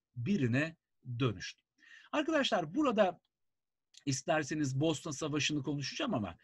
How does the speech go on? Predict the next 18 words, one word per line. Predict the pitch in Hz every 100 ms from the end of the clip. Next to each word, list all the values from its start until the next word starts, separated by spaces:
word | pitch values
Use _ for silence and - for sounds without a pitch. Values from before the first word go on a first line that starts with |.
| - - - 120
e, | 127 120
hani | 117 185 180 156 _ -
altı | 147 165 -
federe | 214 - 165 143 220 151 110
devletten | 123 113 110 - 107 101
bahsetmiştik | 98 98 98 - 107 - - -
ya, | 139 - _ _ - -
işte, | 139 -
e, | 117 117 117 110 - _ _ - - - _
ikide | 139 - 160 180
özerk | 151 123 139 120 - -
demiştik, | 104 92 - -
işte | -
Slovenya, | 104 127 117 110 127 165 165 151 151 _ _ _ _
Hırvatistan, | _ 123 120 120 - 160 - 160 151 156 - _ _ _
e, | 113 113 101
Bosna | 120 117 - 117
Hersek, | 127 160 - 165 160 -